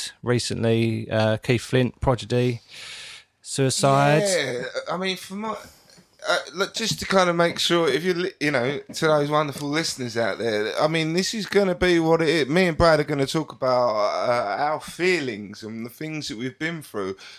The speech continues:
Speaker 2: and we are gonna share everything with you, because that's what we're trying to encourage other people to do. So if you've had a difficult time, we're gonna talk about it.
Speaker 1: Mm.
Speaker 2: And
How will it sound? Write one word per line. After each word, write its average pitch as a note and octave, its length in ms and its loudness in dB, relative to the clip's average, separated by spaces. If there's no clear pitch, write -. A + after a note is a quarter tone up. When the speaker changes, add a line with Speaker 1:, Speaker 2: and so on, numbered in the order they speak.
Speaker 2:
and B2 140 -8
we D#3+ 380 0
are B2 120 2
gonna C3+ 200 -10
share C#3 540 -2
everything B2+ 520 -8
with G2 200 -14
you, F#2 280 -10
because C3+ 300 -8
that's F3 240 -4
what D3+ 140 -4
we're C3+ 80 -2
trying C#3 300 -2
to B2+ 60 -2
encourage B2 420 -2
other A#2+ 320 -4
people G2+ 240 -12
to - 200 -20
do. G#2 260 -6
So B2 460 -2
if C#3 140 -6
you've C#3 140 -16
had D#3 180 -2
a - 20 -6
difficult B2 560 -10
time, A#2 280 0
we're G#2+ 100 -4
gonna A2+ 220 -6
talk D3+ 320 -8
about D#3 340 -2
it. B2 120 -6
Speaker 1:
Mm. C3 260 2
Speaker 2:
And C#3 260 2